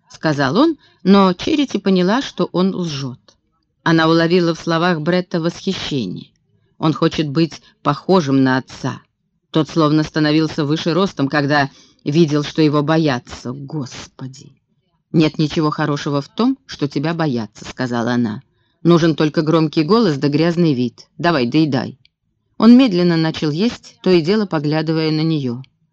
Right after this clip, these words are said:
В это утро везде таились загадки. «Сколько это будет стоить?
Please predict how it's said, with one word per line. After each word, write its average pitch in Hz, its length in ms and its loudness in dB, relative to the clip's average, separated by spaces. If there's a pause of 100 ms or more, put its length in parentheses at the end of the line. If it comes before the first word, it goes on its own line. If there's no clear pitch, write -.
(280)
В - 60 -8
это 175 220 4
утро 202 240 2
везде 180 460 0
таились 165 720 -4 (100)
загадки. - 680 -6 (640)
«Сколько - 420 -4
это 196 140 -4
будет 190 280 -2
стоить? - 560 -14